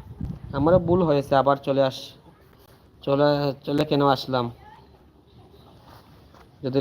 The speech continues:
লাইভ করে এখন বন্ধ করে দিতাম, তাহলে হয়তো রাতে লাইভে আসলে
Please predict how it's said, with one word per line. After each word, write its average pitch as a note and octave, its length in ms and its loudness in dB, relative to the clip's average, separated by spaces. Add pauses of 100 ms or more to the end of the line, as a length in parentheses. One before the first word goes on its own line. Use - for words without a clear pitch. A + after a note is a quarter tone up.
লাইভ C#3 200 2
করে D#3 180 4
এখন D3+ 120 -2 (100)
বন্ধ C#3+ 160 -2 (140)
করে D3 200 2
দিতাম, B2+ 220 -2 (120)
তাহলে C#3 300 0
হয়তো C#3 260 0 (720)
রাতে - 280 4
লাইভে C#3 300 2
আসলে D3 220 -4